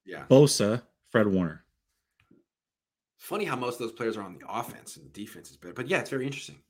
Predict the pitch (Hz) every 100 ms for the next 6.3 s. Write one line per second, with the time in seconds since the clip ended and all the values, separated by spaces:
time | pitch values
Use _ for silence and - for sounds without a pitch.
0 | _ _ 117 104 - _ _ _ _ 98
1 | 113 107 - _ _ _ _ _ _ _
2 | _ _ _ _ _ - 151 160 175 233
3 | 254 233 220 220 202 226 214 - - 160
4 | - 127 117 - - - - 110 101 143
5 | 190 180 160 113 107 139 151 127 110 107
6 | 92 90